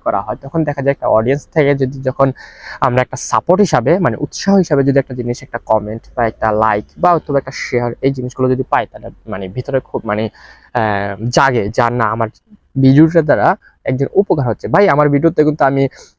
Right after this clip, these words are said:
ফাউটাও বা আমার ভিউয়ার্স বাড়ানোর জন্য আমি আবোল তাবোল কিছু বলি না, যে মনে করেন কি আমার ভিউয়ার্স বাড়ুক, এই সে মনে করেন। আমি চাই যাতে আমার ভিডিও দ্বারা, আমার কথা দ্বারা যাতে মানুষ উপকৃত হয়। হ্যাঁ,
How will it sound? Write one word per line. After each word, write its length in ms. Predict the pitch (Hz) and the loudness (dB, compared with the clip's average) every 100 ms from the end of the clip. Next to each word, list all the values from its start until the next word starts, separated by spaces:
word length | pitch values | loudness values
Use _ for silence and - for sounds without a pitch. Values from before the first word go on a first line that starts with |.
| _ | _
ফাউটাও 560 | - 123 127 - 135 127 | 2 4 2 2 4 4
বা 160 | 127 127 | 4 2
আমার 200 | 127 123 | 2 0
ভিউয়ার্স 340 | 127 131 127 | 2 2 2
বাড়ানোর 280 | 131 123 120 | 2 0 0
জন্য 240 | 120 117 117 | -4 -4 0
আমি 120 | 120 | 2
আবোল 260 | 101 139 | 2 2
তাবোল 200 | 139 143 | 2 0
কিছু 220 | 139 - 143 | 0 0 0
বলি 220 | 131 113 | 2 2
না, 160 | 104 | -2
যে 200 | 92 113 | -2 0
মনে 160 | 113 117 | 0 0
করেন 260 | 117 131 135 | 0 0 2
কি 180 | 185 | 2
আমার 160 | 139 120 | 2 2
ভিউয়ার্স 360 | 113 117 117 123 | 0 2 2 0
বাড়ুক, 240 | 110 110 | -2 -2
এই 80 | 104 | -4
সে 140 | - | -4
মনে 120 | 104 | -10
করেন। 160 | - - | -10 -18
আমি 140 | - 123 | -12 -6
চাই 160 | - | -2
যাতে 200 | 143 131 | 0 0
আমার 240 | 110 120 156 | 0 2 4
ভিডিও 280 | 156 139 139 | 4 6 4
দ্বারা, 240 | 113 127 | 4 2
আমার 220 | 160 127 131 | 2 0 0
কথা 240 | 120 117 156 | -2 0 2
দ্বারা 200 | 156 127 | 2 2
যাতে 280 | 98 143 180 _ _ _ _ | 0 -2 -2 _ _ _ _
মানুষ 300 | 139 185 - | 2 2 0
উপকৃত 480 | 185 - 170 123 - | -4 -2 -2 -4 -6
হয়। 260 | 101 101 101 - _ _ - | -4 -2 -2 -6 _ _ 0
হ্যাঁ, 180 | 254 | 2